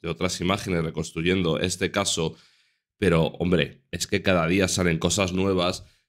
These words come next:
y a mí me parece, vamos, impresionante y me llama poderosamente la atención cómo este chaval, este chico, este presunto asesino, cometió los errores que cometió. Es que es impresionante.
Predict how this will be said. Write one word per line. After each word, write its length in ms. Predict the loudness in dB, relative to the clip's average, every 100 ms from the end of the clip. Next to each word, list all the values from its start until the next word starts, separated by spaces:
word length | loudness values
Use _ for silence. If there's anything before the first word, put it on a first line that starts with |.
| -4
y 60 | -2
a 80 |
mí 140 | 2 2
me 120 | 2
parece, 640 | 0 0 0 -2 -2 -6 -4
vamos, 500 | -2 0 -2 -6 -2
impresionante 920 | 0 2 0 -2 0 0 2 0 0
y 100 | 0
me 120 | 2 2
llama 280 | 2 0
poderosamente 640 | 0 -2 0 -2 -2 -2 0
la 80 |
atención 720 | 0 -2 -4 -2 2 2 0 -6 _ _ _ _
cómo 320 | 0 2 2
este 300 | 0 -2 -6
chaval, 600 | -2 0 2 2 0 -4 -8
este 320 | -8 -6 -6
chico, 540 | -2 0 2 2 0 -2
este 240 | -4 -2
presunto 400 | 0 0 0 0
asesino, 640 | 0 0 0 2 2 0 -4 _ _ _ -2
cometió 460 | 0 2 0 2
los 180 | 2 2
errores 320 | 0 0 0
que 140 | 0 0
cometió. 520 | 2 0 2 2 2
Es 140 | -6
que 80 | -8
es 100 | -4
impresionante. 800 | -2 -2 -2 -2 -2 -2 -2